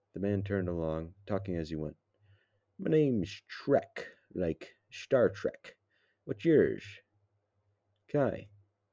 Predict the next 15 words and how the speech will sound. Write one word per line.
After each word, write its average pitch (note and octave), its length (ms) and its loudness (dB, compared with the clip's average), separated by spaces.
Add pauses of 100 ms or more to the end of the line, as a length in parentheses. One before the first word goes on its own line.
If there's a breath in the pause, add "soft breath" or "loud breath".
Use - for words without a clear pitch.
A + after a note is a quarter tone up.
(420)
Rex. - 480 0 (1400)
How B2 140 0
long B2 240 2
have A#2 140 2
you A2 80 2
guys G#2+ 340 4
been F#2 220 -2
living G#2+ 260 4
here D2+ 200 -4
in B1+ 120 -6
N-, C2 200 -10 (340)
N E2+ 180 -2
Y? C2 320 -6 (1160)
Only G#2+ 240 2
days, D#2 560 0